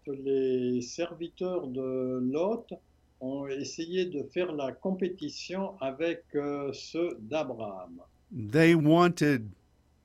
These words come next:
Speaker 2: They wanted superiority.
Speaker 1: Ils voulaient la supériorité.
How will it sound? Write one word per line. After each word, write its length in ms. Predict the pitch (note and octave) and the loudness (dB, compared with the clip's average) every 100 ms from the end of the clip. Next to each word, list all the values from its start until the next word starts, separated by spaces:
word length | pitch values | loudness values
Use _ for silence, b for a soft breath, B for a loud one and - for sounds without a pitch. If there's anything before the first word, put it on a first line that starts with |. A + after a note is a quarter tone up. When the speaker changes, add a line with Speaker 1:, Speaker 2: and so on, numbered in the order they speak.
| _ _ _ _ _ - | _ _ _ _ _ 0
Speaker 2:
They 240 | B2 D#3+ | 6 6
wanted 440 | F3 F3+ F3 D3+ | 8 8 8 4
superiority. 1300 | A#2+ - E3 - F#3 F3 D#3+ D#3+ D#3+ C#3 G2+ E2 C2 - _ _ _ _ _ _ _ _ | 2 0 0 2 6 8 10 10 10 6 4 -4 -10 -14 _ _ _ _ _ _ _ _
Speaker 1:
Ils 160 | B2+ C3 | -6 -6
voulaient 420 | C3+ D3+ E3 E3+ | -4 -2 0 0
la 140 | D3 | -2
supériorité. 1080 | A2+ - F3 - C3 B2 A#2+ G#2+ G#2 - F2+ | -6 -10 -8 -6 -4 -2 -2 -4 -8 -10 -12